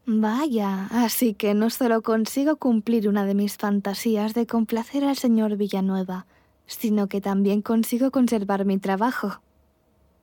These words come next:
Rozo con mis dedos su polla y la saco suavemente de sus pantalones. Sigue rígida y palpitante en mis manos.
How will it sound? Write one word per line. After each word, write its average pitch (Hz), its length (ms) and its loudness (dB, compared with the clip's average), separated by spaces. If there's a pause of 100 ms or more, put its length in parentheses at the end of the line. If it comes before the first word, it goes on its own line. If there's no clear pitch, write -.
(960)
Rozo 277 300 -2
con 254 240 2
mis 226 200 2
dedos 226 320 0
su 208 180 -6
polla 202 560 -4
y 220 80 -2
la 208 160 -2
saco 226 420 -4
suavemente 214 800 0
de 196 120 -6
sus 208 200 -8
pantalones. 190 1040 -6 (800)
Sigue 240 480 -2
rígida 208 720 -6 (140)
y 214 100 -8
palpitante 202 800 -2
en 196 120 0
mis 202 220 -4
manos. 196 500 -4